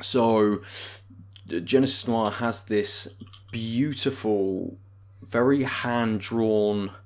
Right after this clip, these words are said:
very sort of jazzy, um, black and white aesthetic to it,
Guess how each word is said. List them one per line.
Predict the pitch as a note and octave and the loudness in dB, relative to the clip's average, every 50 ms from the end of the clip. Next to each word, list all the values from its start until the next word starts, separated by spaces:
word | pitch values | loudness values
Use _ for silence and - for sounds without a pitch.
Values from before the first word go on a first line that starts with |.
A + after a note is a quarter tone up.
| - - - - - - - - - - - - - | -20 -20 -20 -20 -20 -20 -20 -20 -20 -20 -20 -6 0
very | - A2 A#2 A#2 A#2+ A#2 A2 G#2+ F#2+ - - - - - - - | 2 4 4 4 4 2 0 0 -2 -6 -10 -18 -20 -20 -12 -10
sort | - - C3 A#2 A2 | -4 -2 0 0 0
of | G2+ - - - - - - - - | 0 -2 -6 -14 -20 -20 -20 -20 -16
jazzy, | - - - C3 C3 C3 B2+ C3 C3 B2 - A#2 A2 G#2+ G#2+ G#2+ G#2 G2+ F#2+ F#2 E2 - - - - - | -10 -6 -2 4 4 6 6 6 6 4 4 2 2 2 2 0 0 0 0 -2 -4 -6 -8 -14 -12 -6
um, | G2 F#2+ F#2 F2+ F2 F2+ E2 D#2+ - G2 | -4 -2 -2 -2 -2 -4 -6 -8 -2 0
black | A#2+ A#2 - - | 0 0 2 2
and | A2+ | 2
white | G2+ - - | 2 2 2
aesthetic | - - B2+ B2 - - - - | -2 -4 -4 -2 -2 -4 -4 -2
to | - A#2 A2+ | 0 2 2
it, | A2+ - - - - | 2 2 0 -6 -10